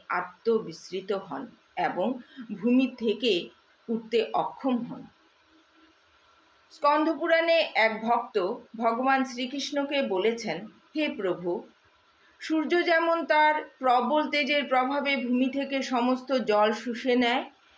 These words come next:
তেমনি আমার মনোবেদনা আমার মুখ এবং শরীরের ঔজ্জ্বল্য শুষে নিয়েছে। তার কারণ কেবল আপনার বিরহ।"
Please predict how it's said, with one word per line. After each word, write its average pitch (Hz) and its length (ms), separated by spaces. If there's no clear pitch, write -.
তেমনি 226 640
আমার 240 440
মনোবেদনা 220 1040
আমার 254 320
মুখ 254 440
এবং 226 500
শরীরের 226 680
ঔজ্জ্বল্য 226 600
শুষে 226 400
নিয়েছে। 160 540
তার 180 260
কারণ 208 400
কেবল 202 640
আপনার 226 580
বিরহ।" 160 520